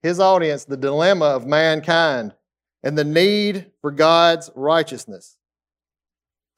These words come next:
The Bible teaches that since the fall, every human being has been born into sin and with this sinful nature.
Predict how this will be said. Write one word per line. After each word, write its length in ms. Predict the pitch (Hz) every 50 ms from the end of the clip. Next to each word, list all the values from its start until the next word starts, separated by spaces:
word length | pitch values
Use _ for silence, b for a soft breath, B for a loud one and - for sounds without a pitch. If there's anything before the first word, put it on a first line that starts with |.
| _ _ _ _ -
The 60 | 139
Bible 340 | 131 160 175 190 196 190 190
teaches 420 | 185 - 220 220 214 196 208 175 160
that 180 | 175 143 139
since 340 | - - 196 202 214 208 -
the 120 | - 175
fall, 720 | 156 - - 190 202 208 226 220 226 226 226 220 - _ _ _ _ _ _ _ _ _ _ _ _ _
every 360 | - 170 202 190 208 220 220 208
human 400 | 196 220 233 233 226 214 202 175
being 500 | 202 220 226 214 185 156 139 139 139 - _ _ _ _ _ _ _ _ _ -
has 160 | 147 156 151
been 340 | 143 175 185 180 170 151 131
born 340 | 160 185 214 220 220 214 208
into 320 | 214 214 208 214 214 202
sin 580 | - - - 220 220 208 170 139 127 113 113 - _ _ _ _ _ _ _ _ _ _ _ _ _ _ _ _ _ _ _ _ _
and 160 | 131 139 151 160
with 160 | 180 - -
this 180 | 180 170 -
sinful 420 | - 190 185 180 175 - 160 165 160
nature. 540 | 170 180 180 165 - - 120 101 82 -